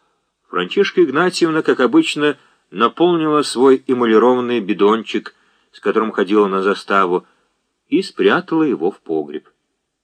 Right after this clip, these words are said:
"Может, ещё пригодится", подумала она, и вышла кормить гусят.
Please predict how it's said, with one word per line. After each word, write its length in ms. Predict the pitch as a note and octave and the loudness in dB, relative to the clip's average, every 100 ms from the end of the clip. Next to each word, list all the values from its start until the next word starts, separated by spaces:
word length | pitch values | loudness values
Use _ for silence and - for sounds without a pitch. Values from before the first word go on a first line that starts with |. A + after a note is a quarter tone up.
| _ _ _ _ _ _ _ | _ _ _ _ _ _ _
"Может, 340 | D#2+ G2+ A#2+ B2+ | -6 -6 -4 -6
ещё 260 | - C#3 | -2 -2
пригодится", 760 | - B2+ A#2 F2 A#2+ - - F#2 | 0 0 0 0 -2 -4 -6 -6
подумала 520 | E2+ E2 E2+ E2 D#2+ | -4 -4 -4 -4 -4
она, 280 | E2 C#3+ D#3 _ _ _ _ _ _ _ - | -2 -4 -6 _ _ _ _ _ _ _ -4
и 140 | G3 | -2
вышла 420 | C#3+ F3+ - C#3+ | 2 2 2 0
кормить 440 | C#3 G#2+ F2+ G#2+ G#2 | 0 -2 -2 -6 -6
гусят. 540 | F#2 - D#2 D2 - | -10 -6 -8 -8 -12